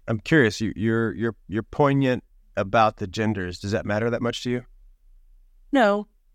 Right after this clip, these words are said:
Speaker 1: I'm just checking. There's two
Speaker 2: Just the
Speaker 1: men
Speaker 2: fact,
Speaker 1: that
Speaker 2: like
Speaker 1: joined the board. Maybe I could talk to a woman. I'm just noticing that.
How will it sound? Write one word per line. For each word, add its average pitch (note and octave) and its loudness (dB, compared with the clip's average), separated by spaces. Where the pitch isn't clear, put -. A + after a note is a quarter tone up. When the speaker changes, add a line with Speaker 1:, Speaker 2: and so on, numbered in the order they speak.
Speaker 1:
I'm G2 -4
just G#2 -2
checking. F#2+ -6
There's - -10
two - 0
Speaker 2:
Just G#2+ 6
the A2 4
Speaker 1:
men A#2+ 6
Speaker 2:
fact, G#2 4
Speaker 1:
that F#2 -2
Speaker 2:
like E3 2
Speaker 1:
joined F#2 2
the F2 -2
board. F2 -2
Maybe F#2+ -2
I F#2+ 0
could F#2 -8
talk F#2+ -2
to F#2 -6
a F2 -6
woman. F#2+ 2
I'm F2 -2
just F2 -4
noticing F2+ -4
that. F2 -10